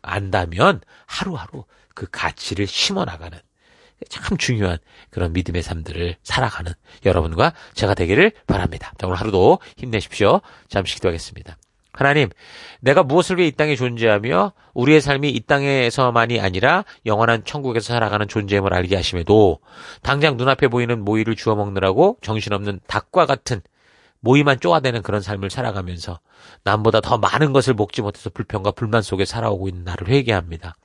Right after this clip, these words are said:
하나님께서 보여주시는 영원한 세계까지 큰 안목을 가지고 살아가므로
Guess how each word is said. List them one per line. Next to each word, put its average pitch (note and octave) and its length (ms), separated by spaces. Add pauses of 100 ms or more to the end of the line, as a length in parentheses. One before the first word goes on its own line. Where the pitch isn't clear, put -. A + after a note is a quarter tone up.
(360)
하나님께서 D3+ 420
보여주시는 A2 560
영원한 G2+ 320
세계까지 G2 720 (580)
큰 - 240
안목을 B2 340
가지고 A2+ 260
살아가므로 A#2 680